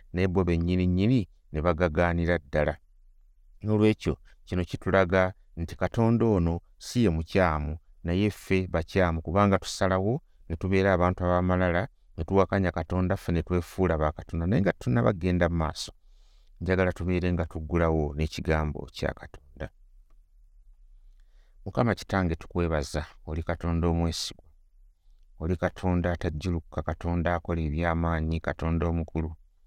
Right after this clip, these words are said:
Nkwebaza n'olunaku lwa leero, Katonda wange omulungi, nga tuzze nate era okuwulira enjiri. Enjiri ya Katonda.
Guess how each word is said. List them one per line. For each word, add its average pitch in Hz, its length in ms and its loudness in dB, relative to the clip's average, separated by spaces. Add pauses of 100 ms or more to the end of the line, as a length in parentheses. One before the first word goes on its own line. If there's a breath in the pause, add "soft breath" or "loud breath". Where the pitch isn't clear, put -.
(300)
Nkwebaza 87 420 0
n'olunaku 90 500 -2
lwa 90 240 6
leero, 90 200 0
Katonda 90 420 -2
wange 82 220 -2
omulungi, 85 640 -2 (500)
nga 85 120 -4
tuzze 98 380 -2
nate 98 360 0
era 90 140 0
okuwulira 82 460 -2
enjiri. 82 480 0 (500)
Enjiri 87 400 -2
ya 82 160 2
Katonda. 87 600 -2